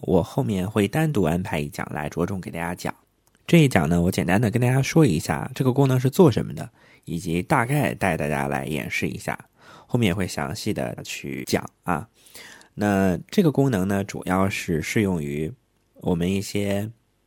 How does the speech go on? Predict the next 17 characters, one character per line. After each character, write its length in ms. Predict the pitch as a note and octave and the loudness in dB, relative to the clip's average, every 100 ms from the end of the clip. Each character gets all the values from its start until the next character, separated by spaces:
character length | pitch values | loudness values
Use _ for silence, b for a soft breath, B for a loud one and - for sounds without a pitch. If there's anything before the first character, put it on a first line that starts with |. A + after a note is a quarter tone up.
| _ _ _ _ | _ _ _ _
有 260 | G#2+ E2 E2+ | 4 4 4
声 240 | C3 C3+ | 2 0
小 240 | C3+ - | 0 -2
说 220 | - B2 B2+ | 2 2 4
的 240 | F2 - B2 | 2 0 -6
演 260 | F#2 F2+ - | -4 -4 -2
播 220 | D3 D3+ | 0 0
者。 160 | - - _ _ _ | -2 -6 _ _ _
我 80 | |
们 180 | F2+ F#2+ | 2 4
很 220 | G2 F2+ | 4 2
多 100 | E2+ | 2
盲 160 | F#2+ F2 | 2 2
人 140 | F2+ | 0
朋 180 | G2 F#2 | -2 -2
友 120 | E2+ | 0
呢， 280 | F2 D#2 D#2 | 0 0 -2